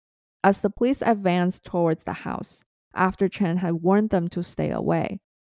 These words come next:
he opened fire with one of his guns. The other one was kept pointed at Melanie, whom he was using as a human shield. After repeated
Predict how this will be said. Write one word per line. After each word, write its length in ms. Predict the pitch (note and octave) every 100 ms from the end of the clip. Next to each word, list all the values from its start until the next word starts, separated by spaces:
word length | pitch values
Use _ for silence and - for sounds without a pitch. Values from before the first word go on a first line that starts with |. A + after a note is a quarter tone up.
| _
he 120 | - -
opened 460 | F3 F3+ F#3 F#3
fire 520 | - D#3 D3 D3 D3 -
with 240 | D#3 -
one 220 | D#3 C#3+
of 100 | C3+
his 220 | - -
guns. 500 | - - - - - _ _ _ _ _ _ -
The 140 | F#3+
other 260 | - F#3+ G#3+
one 240 | G3+ E3+
was 160 | E3+ -
kept 400 | - G3 F#3+ -
pointed 560 | - A3 A3 A3+ G#3+ F3+
at 120 | E3+
Melanie, 720 | E3 D#3+ E3 E3+ E3 D#3 D#3+ - _ -
whom 220 | F#3+ F3+
he 120 | F#3+ F3+
was 240 | E3+ F3
using 540 | E3 F3+ F3+ D#3 D#3
as 160 | C#3 D#3
a 40 |
human 500 | D#3 - D#3+ D#3 D3
shield. 500 | E3+ - D3+ - - - _ _ _ _ _ -
After 420 | F#3+ G#3 - A3+
repeated 600 | G#3 F3 - - A#3+ C#4